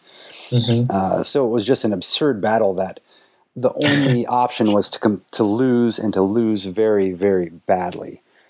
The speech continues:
Speaker 1: Yeah.
Speaker 2: And, and even winning that battle was another way of losing, because all the things that I and everyone I care about, uh, rely on for our lives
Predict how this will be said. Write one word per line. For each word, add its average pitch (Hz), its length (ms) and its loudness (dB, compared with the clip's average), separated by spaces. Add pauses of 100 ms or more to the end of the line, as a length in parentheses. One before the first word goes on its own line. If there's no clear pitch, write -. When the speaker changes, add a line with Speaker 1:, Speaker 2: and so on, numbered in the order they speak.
(300)
Speaker 1:
Yeah. 104 360 0
Speaker 2:
And, 98 220 0 (1600)
and 127 140 2
even 123 360 2
winning 147 320 2
that 95 240 -4
battle 98 300 -2
was 95 160 -4
another 113 320 4
way 101 160 2
of 95 120 -2
losing, 104 480 0
because 98 440 -2 (1000)
all 123 260 2
the 117 100 0
things 113 340 -2
that 104 140 2
I 104 380 -4 (240)
and 110 160 -4
everyone 101 280 2
I 98 100 -2
care 120 240 0
about, 98 400 0 (800)
uh, 98 80 0
rely 110 480 2
on 110 320 -2 (380)
for 107 260 0
our 90 160 0
lives 110 640 -2